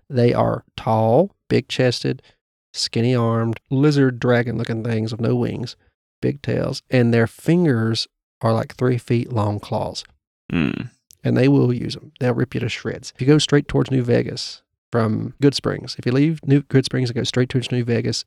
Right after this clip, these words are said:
Speaker 1: you'll eventually come across a valley full of Death Claws. And they're like, it's their way of saying, "Go the other way. It's the easy route." And you can talk to more people, get some companions and stuff.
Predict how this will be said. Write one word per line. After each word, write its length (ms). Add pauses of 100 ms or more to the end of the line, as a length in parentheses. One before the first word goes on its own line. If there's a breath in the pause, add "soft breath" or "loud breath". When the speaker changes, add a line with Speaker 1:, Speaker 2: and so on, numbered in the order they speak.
(120)
Speaker 1:
you'll 260
eventually 520
come 180
across 260
a 60
valley 380
full 240
of 180
Death 240
Claws. 360
And 360
they're 140
like, 140
it's 120
their 100
way 120
of 100
saying, 320
"Go 140
the 100
other 160
way. 200
It's 240
the 140
easy 280
route." 280 (420 loud breath)
And 200
you 60
can 240 (180)
talk 220
to 80
more 160
people, 280
get 160
some 160
companions 520
and 100
stuff. 260